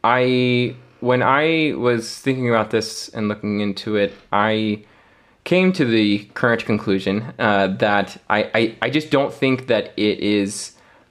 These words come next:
um, it's not a necessary argument, right? So if, if you take Habakkuk two four, um, and the way Paul uses it, even if he's referring to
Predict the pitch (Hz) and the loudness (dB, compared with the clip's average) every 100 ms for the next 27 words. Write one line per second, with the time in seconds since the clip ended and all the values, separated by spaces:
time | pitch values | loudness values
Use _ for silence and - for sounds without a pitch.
0 | _ 104 98 95 92 92 95 - _ _ | _ 0 2 2 2 0 -4 -10 _ _
1 | _ _ _ _ _ _ _ - 123 131 | _ _ _ _ _ _ _ -10 -2 2
2 | 147 139 113 113 127 - 104 95 90 90 | 2 2 0 0 -4 0 2 2 0 -2
3 | - - _ _ _ _ - 104 92 87 | -8 -20 _ _ _ _ 0 0 0 -4
4 | 78 - 98 95 - 104 101 110 127 143 | -8 -2 0 0 0 0 0 0 -2 -2
5 | 139 120 - 120 113 113 - _ _ 107 | -2 -4 -2 0 0 -2 -12 _ _ -2
6 | 107 107 110 92 - 107 98 - 110 104 | 0 0 -4 -12 -6 -4 -4 0 2 4
7 | 101 - - - - - _ _ _ - | 2 0 -18 -20 -20 -20 _ _ _ 0
8 | 98 92 90 90 95 - - 104 101 113 | 2 2 2 -2 -6 -8 -2 0 2 2
9 | 113 113 113 107 101 101 113 107 104 90 | 0 0 0 2 0 0 -2 -2 -2 -2
10 | - 170 175 147 123 120 117 - - 120 | 0 2 2 0 2 0 -2 -12 -8 -2
11 | 113 104 95 - 113 110 101 98 - 110 | -2 -4 -6 0 2 2 0 -4 0 2
12 | 101 95 92 | 2 2 -2